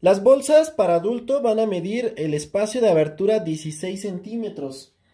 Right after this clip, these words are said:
En todas los ta-, en todas las tallas de adulto miden dieciséis. En niños pueden llegar a medir catorce hasta doce centímetros, hasta diez en niños muy pequeños, aunque conviene hacer las bolsas un poco amplias.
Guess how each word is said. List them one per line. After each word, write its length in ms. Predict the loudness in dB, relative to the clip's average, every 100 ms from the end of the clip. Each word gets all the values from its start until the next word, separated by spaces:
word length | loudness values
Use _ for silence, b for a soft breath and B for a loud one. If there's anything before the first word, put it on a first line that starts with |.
| _ _
En 160 | -8 -8
todas 380 | -2 0 2
los 220 | 0 -4 -6
ta-, 140 | -4
en 140 | -4
todas 260 | -2 0 2
las 200 | 0 0
tallas 280 | -2 0 0
de 60 |
adulto 420 | 0 0 -2 0 0
miden 360 | 2 0 0
dieciséis. 760 | -4 -8 -10 -4 -4 -4 -12 -20 b b b
En 140 | -4 0
niños 280 | 2 0 2
pueden 320 | 2 2 2
llegar 280 | 0 2 2
a 60 |
medir 400 | 0 -2 -2 -4
catorce 680 | -4 -6 0 0 0 0 0
hasta 240 | 0 -2
doce 320 | 0 -2 -2 -4
centímetros, 880 | -4 -6 -6 -6 -4 -2 -4 -4 -8
hasta 400 | -10 -8 -6 -4
diez 300 | 0 0 0
en 80 |
niños 200 | -2 -2
muy 160 | -2 -4
pequeños, 680 | -4 -4 -4 -4 -4 -4 -10 B B
aunque 260 | -4 -4 0
conviene 340 | 0 0 -2
hacer 220 | -2 0
las 160 | 0 0
bolsas 320 | -4 -4 -4
un 100 | -4
poco 280 | -4 -4 -2
amplias. 520 | -2 -2 -4 -4 -8